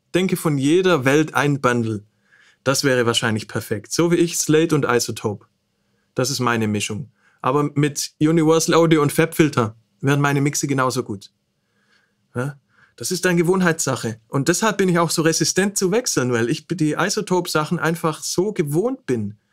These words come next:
Und die klingen hervorragend. Warum soll ich wechseln? Warum soll ich jetzt mehr Fabfilter dazu kaufen, wo ich dasselbe dann auch machen kann? Was genauso gut klingt wahrscheinlich, aber da müsste ich mir erstmal einarbeiten. Und bei Isotope ist halt Ozone dabei.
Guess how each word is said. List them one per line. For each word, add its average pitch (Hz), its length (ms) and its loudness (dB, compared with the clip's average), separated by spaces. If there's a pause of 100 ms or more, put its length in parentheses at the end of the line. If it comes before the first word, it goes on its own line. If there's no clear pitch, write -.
(420)
Und 143 120 -4
die 170 80 0
klingen 202 300 0
hervorragend. 156 720 -2
Warum 180 180 0
soll 214 160 -2
ich 170 120 -2
wechseln? 156 420 -4
Warum 156 180 -2
soll 180 160 -4
ich 170 80 -2
jetzt 175 200 -4
mehr 160 100 -2
Fabfilter 180 480 -4
dazu 135 260 -6
kaufen, 110 440 -6
wo 131 80 -4
ich 135 100 -8
dasselbe 190 440 0
dann 180 140 2
auch 208 160 0
machen 135 260 -2
kann? 104 260 -10 (680)
Was 139 160 -4
genauso 180 360 0
gut 185 160 -2
klingt 202 200 -2
wahrscheinlich, 190 540 -2 (400)
aber 147 180 0
da 143 80 2
müsste 147 280 -2
ich 156 40 -2
mir 160 100 2
erstmal 170 260 -2
einarbeiten. 127 600 -4 (540)
Und 160 180 0
bei 160 200 2
Isotope 170 380 2
ist 156 100 0
halt 143 160 4
Ozone 143 320 2
dabei. 104 380 -4